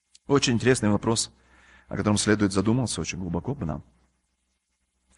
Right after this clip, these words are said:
Вторая книга Паралипоменон. В пятнадцатой главе читаем, очень интересные события описываются.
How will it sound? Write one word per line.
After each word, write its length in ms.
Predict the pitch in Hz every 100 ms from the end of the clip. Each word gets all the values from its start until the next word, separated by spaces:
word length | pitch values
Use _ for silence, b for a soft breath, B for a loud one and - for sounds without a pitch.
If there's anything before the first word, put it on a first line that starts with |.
| b b b b b
Вторая 280 | 220 269
книга 240 | 262 233 208
Паралипоменон. 760 | 196 180 143 139 131 160 190 - - - _ _ _ _ _
В 20 |
пятнадцатой 460 | 196 214 220 -
главе 280 | 175 160 160
читаем, 380 | - - 120 101
очень 200 | 98 98
интересные 420 | 98 95 95 180
события 420 | - 113 139 -
описываются. 600 | 165 180 - - 180 -